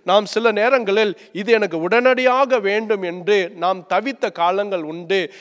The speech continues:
"இது எனக்கு இப்பொழுதே வேண்டும், இது எனக்கு வரவில்லை என்றால் எனக்கு மிகவும் வேதனை" என்று நாம் தீர்மானித்து இருந்தாலும், இந்த இடத்தில், "என் கர்த்தருடைய கரம் வலக்கரம், அந்த கரத்துக்குள் நான் அடங்கியிருப்பேன்" என்று சொல்லும் பொழுது, கர்த்தர் ஒரு காரியம் செய்கிறார்.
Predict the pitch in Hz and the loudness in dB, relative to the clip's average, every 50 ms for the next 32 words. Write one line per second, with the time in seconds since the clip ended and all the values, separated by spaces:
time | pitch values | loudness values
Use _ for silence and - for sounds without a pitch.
0 | - - 175 202 226 240 226 226 190 180 196 190 190 - 262 285 285 277 269 277 | -16 -10 -4 2 4 4 4 4 0 -4 -8 -8 -6 -2 0 2 2 2 2 2
1 | 269 254 214 196 196 214 226 226 214 233 208 - - - - - 170 208 233 247 | 2 2 2 2 0 -2 -2 2 2 2 2 0 -6 -18 -14 -8 -4 2 2 2
2 | 233 220 185 175 160 175 202 262 285 277 269 262 262 254 240 226 220 214 190 214 | 2 2 -4 -2 0 2 4 4 4 2 2 0 0 2 2 0 -4 0 2 2
3 | 214 226 220 202 202 202 196 - 175 165 170 175 202 196 262 277 302 311 294 262 | 4 4 2 0 -2 -2 -4 -6 -6 -8 -4 -6 -4 0 0 2 2 2 0 2
4 | 240 220 226 226 220 233 226 208 190 180 160 156 147 160 196 240 220 165 - - | 2 2 0 0 -2 -2 -2 -2 -4 -4 -6 -8 -6 -2 -2 0 0 -2 -4 -10
5 | - - - 147 160 190 226 269 277 262 - - 262 302 294 269 254 247 226 214 | -20 -20 -14 -6 0 2 2 2 2 0 -2 -4 -4 -4 -2 -2 -2 0 0 -2
6 | 202 165 180 180 185 190 190 170 160 156 170 196 196 175 143 - - - _ - | -4 -4 -4 -4 -4 -4 0 0 0 2 2 0 -2 -2 -6 -14 -18 -20 _ -10
7 | 151 208 254 277 277 294 254 214 196 185 175 175 170 - - 190 190 196 196 196 | -8 -6 -4 -2 2 2 2 2 2 -2 -2 -4 -6 -6 -8 -4 -2 -2 -2 -4
8 | - 165 170 175 180 170 - 185 202 208 208 - - 254 254 254 240 240 233 240 | -4 -4 -4 -4 -6 -4 0 0 0 0 0 -2 0 0 2 2 2 2 0 0
9 | 226 - - 170 175 180 190 190 175 147 131 147 170 202 - - - 185 160 147 | -2 -2 -2 -2 0 2 0 0 -2 -4 -2 0 2 2 2 0 0 -6 -4 -2
10 | 175 190 208 190 143 - - - - - - - 190 180 165 - 175 190 226 226 | -2 -2 -2 -4 -10 -14 -18 -20 -12 -10 -8 -6 -4 -4 -4 -2 -2 -2 -2 2
11 | 240 262 233 254 - 247 262 269 262 269 262 233 202 165 151 160 190 214 233 214 | 0 0 0 0 -4 -4 -4 -2 0 2 2 2 2 0 -2 0 0 -2 -2 -2
12 | 226 233 226 226 226 233 226 233 240 226 208 190 180 165 - 180 170 175 180 170 | -4 -4 -4 -4 -2 2 2 2 2 0 -4 -6 -6 -8 -6 -6 -6 -6 -6 -8
13 | - 151 151 143 143 135 147 190 208 180 - - - - _ - - 214 226 247 | -6 -6 -6 -6 -6 -4 -2 0 0 0 -2 -6 -12 -20 _ 0 4 4 4 2
14 | - - 277 247 226 208 196 190 - 170 165 185 202 208 202 196 - - 185 180 | 2 -2 0 0 0 0 -2 -2 -2 0 0 0 0 0 -4 -6 -6 -6 -6 -6
15 | 175 165 185 180 185 180 156 - | -4 -4 0 2 4 2 2 0